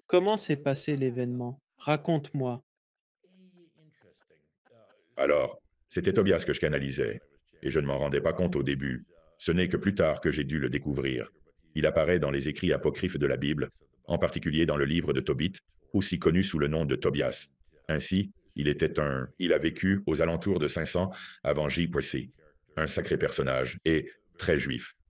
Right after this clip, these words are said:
Speaker 2: très juif, très pieux. Alors un jour, je suis rentré à la maison, et j'ai dû le dire à Linda. Elle savait qu'il se passait quelque chose. Je ne suis pas vraiment dans mon assiette ces temps-ci,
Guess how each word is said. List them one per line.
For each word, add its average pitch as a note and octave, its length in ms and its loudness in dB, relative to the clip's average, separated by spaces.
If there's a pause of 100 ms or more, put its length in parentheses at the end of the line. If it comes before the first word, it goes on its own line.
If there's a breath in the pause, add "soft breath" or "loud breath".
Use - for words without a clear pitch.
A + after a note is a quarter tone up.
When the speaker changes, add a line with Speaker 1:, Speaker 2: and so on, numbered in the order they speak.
(200)
Speaker 2:
très G2 260 4
juif, C#2 320 -4 (380)
très G2+ 220 2
pieux. - 280 -4 (1120)
Alors D#2+ 300 6
un E2 60 4
jour, F2 180 4
je F#2+ 100 2
suis F2 140 2
rentré E2 300 2
à D#2 40 6
la C#2+ 100 4
maison, C#2+ 300 -2 (320 loud breath)
et D#2+ 120 4
j'ai D#2 140 2
dû E2+ 120 2
le D#2+ 100 4
dire E2 200 2
à D2 60 4
Linda. C#2+ 420 0 (500)
Elle E2+ 140 2
savait F2 260 4
qu'il D#2+ 140 -2
se - 100 0
passait D2 280 2
quelque D2 220 0
chose. - 440 -4
Je F#2+ 100 -4
ne F2+ 60 -4
suis - 80 -4
pas B2 120 2
vraiment F#2 280 2
dans E2+ 100 2
mon D#2+ 160 -2
assiette D2+ 300 0
ces - 140 -6
temps-ci, D#2 360 -4